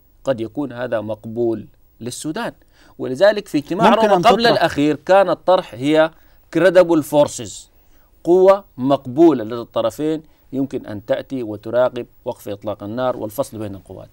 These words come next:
Speaker 2: دكتور، في ظل، في ظل الاتهامات الأمريكية لكم بأنكم تمارسون التعذيب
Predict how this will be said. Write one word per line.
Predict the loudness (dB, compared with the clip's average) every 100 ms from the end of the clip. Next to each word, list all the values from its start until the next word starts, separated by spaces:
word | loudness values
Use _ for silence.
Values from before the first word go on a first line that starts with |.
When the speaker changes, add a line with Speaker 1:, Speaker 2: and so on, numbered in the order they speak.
| -10
Speaker 2:
دكتور، | -10 -6 -6
في | -6 -10
ظل، | -4 -4 -4 -6
في | -10 -10
ظل | -6 -4
الاتهامات | -6 -8 -12 -10 -12 -12
الأمريكية | -14 -14 -12 -10 -10
لكم | -10 -16 -18 -18
بأنكم | -14 -10 -8 -8 -10
تمارسون | -8 -8 -10 -10
التعذيب | -10 -10 -12 -10 -12 -14